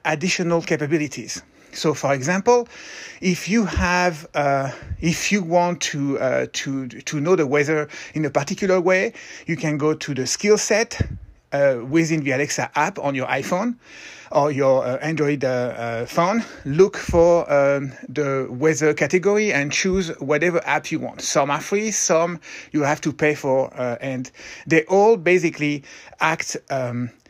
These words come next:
uh, differently depending on what kind of app, uh, you buy, um, or you, or you, uh, you choose. Uh, for example, when you go to the skill, uh, section of your app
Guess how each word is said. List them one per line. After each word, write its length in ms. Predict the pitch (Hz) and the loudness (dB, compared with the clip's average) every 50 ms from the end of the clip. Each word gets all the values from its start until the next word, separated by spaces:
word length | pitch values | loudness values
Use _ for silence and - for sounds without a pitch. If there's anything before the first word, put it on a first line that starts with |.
| _ - - - _ _ _ _ - | _ -20 -20 -20 _ _ _ _ -8
uh, 140 | 127 123 123 | -6 -6 -4
differently 580 | 123 202 190 - - 160 151 123 156 160 175 | -2 -2 -2 0 0 -2 0 0 2 2 2
depending 400 | 170 139 120 - 143 147 156 143 | 0 0 -2 -2 0 0 0 0
on 200 | 135 135 127 123 | 0 -2 -2 -2
what 180 | 123 147 147 - | -2 -2 -2 -2
kind 160 | - 165 147 | -2 -2 -2
of 120 | 131 117 - - | -2 -4 -4 -2
app, 260 | - 139 143 151 - - - - - - | 0 0 0 0 -2 -8 -16 -14 -10 -6
uh, 80 | 139 | -4
you 180 | 139 135 135 151 | -2 -2 -2 -2
buy, 320 | 127 113 113 101 92 - - - - - - | 0 0 -2 -2 -4 -10 -16 -20 -20 -12 -8
um, 340 | - 131 123 120 127 123 120 - - - | -6 -4 -4 -2 -4 -4 -6 -10 -10 -6
or 120 | 143 135 139 | -4 -4 -2
you, 140 | 156 147 - - | -4 -4 -6 -6
or 180 | 123 135 135 131 | -6 -4 -4 -4
you, 280 | 123 135 135 135 131 | -2 -2 -2 0 0
uh, 100 | 123 120 | 2 0
you 180 | 120 127 135 135 | 0 -2 -2 -4
choose. 400 | - - - 135 117 110 - - - - _ - | -2 -4 -4 -4 -6 -8 -12 -14 -16 -20 _ -12
Uh, 120 | - 123 120 | -10 -10 -8
for 180 | - - 139 135 | -4 -2 -2 -2
example, 500 | 131 123 160 165 - 190 196 190 175 - - - - - - - - | -2 -2 -4 -2 2 2 2 2 2 -2 -8 -18 -18 -18 -20 -16 -10
when 280 | - 135 156 156 151 151 | -4 -2 0 0 2 2
you 120 | 151 151 | 0 0
go 180 | 131 165 170 170 | 2 4 4 4
to 160 | - - 160 | 2 0 -2
the 140 | - 139 120 | -2 -2 -2
skill, 560 | - - - - - 185 185 180 180 170 151 - | -2 -4 -6 -4 0 2 4 4 4 4 2 0
uh, 140 | 131 131 123 | -2 -2 -2
section 480 | 123 - - 156 - - - 160 139 | 0 0 0 0 0 0 -2 -2 -2
of 160 | 131 127 - | -2 -2 -2
your 100 | - 127 - | -2 -2 0
app 300 | - 131 135 139 - - | 0 0 -2 -2 -4 -12